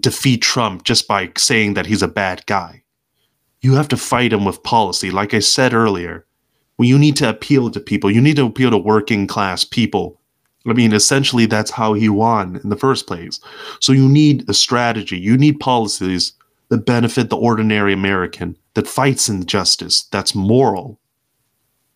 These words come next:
So I urge you guys to look into the Bernie Sanders campaign, watch these debates. You can decide yourself who's the real deal.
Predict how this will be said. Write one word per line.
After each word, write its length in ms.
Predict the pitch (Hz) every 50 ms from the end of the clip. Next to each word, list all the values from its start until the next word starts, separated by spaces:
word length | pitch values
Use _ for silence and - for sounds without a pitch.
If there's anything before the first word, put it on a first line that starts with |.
| _ _ _ - -
So 140 | - - 117
I 40 | 120
urge 340 | 120 131 139 139 131 131
you 60 | 131 120
guys 280 | 120 113 113 110 -
to 60 | 107
look 220 | 104 107 107 104 123
into 120 | 107 98
the 80 | 95 87
Bernie 300 | 85 101 98 98 92 87
Sanders 380 | - 107 92 90 90 87 -
campaign, 600 | - - 92 85 82 - 101 92 87 87 85 85 - - - _ _
watch 320 | 117 123 123 120 113 - -
these 220 | 110 98 - -
debates. 640 | - 92 - 98 92 92 90 82 - - - - _ _ _
You 100 | 175 156
can 120 | - 117 104
decide 380 | 104 98 - - 92 95 87
yourself 480 | 90 85 - - 95 90 87 90 87 - _
who's 260 | - 113 107 95 95
the 80 | 95
real 220 | 90 92 90 87 85
deal. 380 | - - 90 90 87 85 -